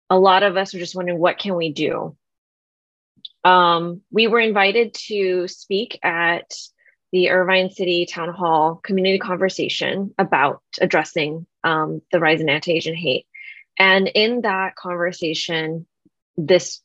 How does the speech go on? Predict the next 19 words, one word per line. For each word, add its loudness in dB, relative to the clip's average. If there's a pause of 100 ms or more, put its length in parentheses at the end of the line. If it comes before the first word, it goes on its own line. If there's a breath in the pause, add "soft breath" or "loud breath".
topic -2
came -6
up -2
again, -2
"What -2
can -6
we -6
do?" -4 (560 loud breath)
And 4 (120)
then 2
that 0
conversation -2
segued 0
into, -4
"We 0
need 0
to, -2 (120)
we, 2 (140)
how, -2